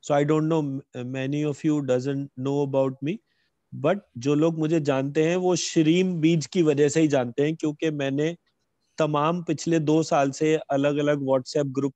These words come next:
में जा जाकर लोगों को श्रीम बीज के लिए जागरूक करा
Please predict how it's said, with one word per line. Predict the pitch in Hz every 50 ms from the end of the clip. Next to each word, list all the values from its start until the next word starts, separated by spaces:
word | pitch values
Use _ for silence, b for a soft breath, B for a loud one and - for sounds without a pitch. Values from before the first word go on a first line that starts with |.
| -
में | 139 139 143 135
जा | 127 123 120 123
जाकर | 127 135 139 135 - - 143 139
लोगों | 139 135 127 127 127 123 123 143 139
को | 135 - 147 147 156
श्रीम | 143 - - 151 147 151 156 156 147
बीज | 143 143 139 135 -
के | - - 139
लिए | 135 143 143
जागरूक | 135 127 123 120 123 120 123 143 143 - -
करा | 143 127 135 160